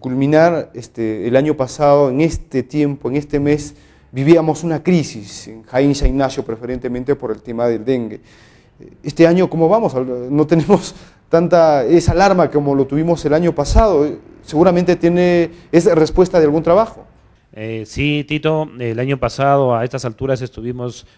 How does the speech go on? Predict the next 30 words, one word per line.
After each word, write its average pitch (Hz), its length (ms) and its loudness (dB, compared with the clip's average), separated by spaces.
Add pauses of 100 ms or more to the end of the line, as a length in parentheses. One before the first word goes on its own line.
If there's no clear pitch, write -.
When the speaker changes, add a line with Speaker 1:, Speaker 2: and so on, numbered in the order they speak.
Speaker 2:
fuertemente 135 720 0
golpeados 117 760 -2
por 101 380 -14 (280)
la, 104 260 -10
el 107 100 -10
brote 127 320 2
del 110 280 -4
dengue 131 460 -4 (200)
y 107 120 -14
también 120 580 -2 (120)
fuimos 127 280 -2
maltratados 113 760 -4
por 101 220 -10
el 101 80 -14
nivel 110 220 -10
central 113 380 -10
que 107 120 -18
no 110 160 -14
pudo 120 480 -6 (240)
atendernos 120 800 -2 (180)
ni 123 160 -8
en 127 60 -2
lo 131 100 2
mínimo 151 540 0
indispensable 123 640 -4
de 107 220 -8
darnos 123 340 -8
una, 127 240 -8
un 120 160 -10
documento 120 600 -10